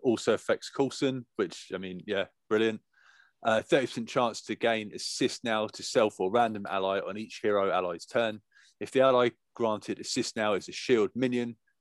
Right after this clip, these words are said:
Kestrel or Nick Fury, they also gain offense up. Again, Kestrel does not need offense up. Um, shield minion and Kestrel allies get ten percent armor.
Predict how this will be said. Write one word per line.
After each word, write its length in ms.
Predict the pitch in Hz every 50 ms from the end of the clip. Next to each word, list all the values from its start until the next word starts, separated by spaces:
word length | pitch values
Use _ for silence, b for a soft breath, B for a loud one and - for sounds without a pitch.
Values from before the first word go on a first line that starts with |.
| _ -
Kestrel 440 | - 135 123 - - - 117 110 104
or 240 | - - 104 98 98
Nick 180 | 107 92 -
Fury, 380 | - - 123 120 117 117 113 104
they 160 | 101 92 95
also 340 | 104 101 - - - 101 95
gain 300 | - 101 92 95 95 82
offense 360 | 82 - - 87 85 82 -
up. 280 | 117 113 120 120 - - -
Again, 320 | 101 - 107 101 104 98 -
Kestrel 320 | - 92 - - - 101 85
does 140 | 90 87 -
not 180 | 98 104 110 - -
need 140 | 98 98 92
offense 340 | 90 - - 85 82 - -
up. 120 | - - _ _ _ _ _ b b b b b b b b b -
Um, 340 | 104 104 104 104 101 98 101 -
shield 360 | - - - - 151 135 113 107
minion 300 | 123 123 120 117 110 104
and 80 | 98
Kestrel 420 | - - 127 113 - - 117 110 78
allies 360 | 98 110 104 101 104 101 -
get 180 | - 107 - - _ _ _ -
ten 240 | - - 117 107 101
percent 320 | - - - - 95 87
armor. 400 | - 98 110 110 110 110 110 107